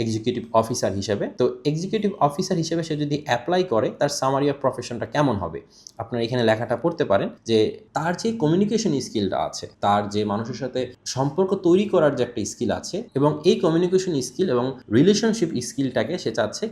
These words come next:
কেয়ার ওয়ার্কারের জন্য ইউজ করতে। এই ক্ষেত্রে এই ভাই যেহেতু এক্সিকিউটিভ অফিসার হিসেবে কাজ করেছে, তার ভালো একটা কমিউনিকেশন স্কিল আছে।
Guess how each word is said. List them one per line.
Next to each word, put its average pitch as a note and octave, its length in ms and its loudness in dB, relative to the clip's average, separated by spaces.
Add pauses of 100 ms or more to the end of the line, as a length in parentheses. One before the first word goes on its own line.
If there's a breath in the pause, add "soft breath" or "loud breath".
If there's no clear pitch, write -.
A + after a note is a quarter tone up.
কেয়ার B2 240 4
ওয়ার্কারের G#2+ 460 2
জন্য B2 140 0 (260)
ইউজ B2+ 240 2
করতে। - 240 -2 (220)
এই G3 100 6
ক্ষেত্রে D3+ 280 2 (340)
এই G3+ 60 6 (100)
ভাই A#2+ 140 0 (120)
যেহেতু C#3 300 4 (280)
এক্সিকিউটিভ G#3 440 -2 (180)
অফিসার G3 360 2
হিসেবে B2 220 -2 (100)
কাজ G#2 120 2 (120)
করেছে, F#2+ 260 -2 (160)
তার C3 120 4 (360)
ভালো F3 200 4 (100)
একটা - 220 -2
কমিউনিকেশন A2+ 460 2 (160)
স্কিল G#2 260 -2
আছে। - 160 -10